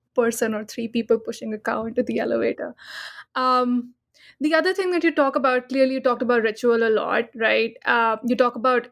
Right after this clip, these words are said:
improvisation of ritual, the creative ethic with these priests, right? And that's happening in engagement with this, um,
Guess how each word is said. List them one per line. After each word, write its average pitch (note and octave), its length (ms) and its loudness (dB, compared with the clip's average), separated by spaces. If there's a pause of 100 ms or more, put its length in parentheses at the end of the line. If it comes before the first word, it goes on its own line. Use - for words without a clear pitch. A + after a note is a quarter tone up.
improvisation A#3+ 760 0
of A#3 140 -2
ritual, A#3+ 600 2
the A#3 100 4
creative A3 600 2
ethic C#4+ 380 4
with D4 140 -4
these D#4 240 2
priests, E4 600 -2
right? B3+ 380 2
And C4+ 300 2 (220)
that's C#4 300 4
happening D#4 600 0 (100)
in D4 340 2
engagement B3+ 800 0
with A#3+ 280 0
this, B3 360 -2 (100)
um, B3 360 2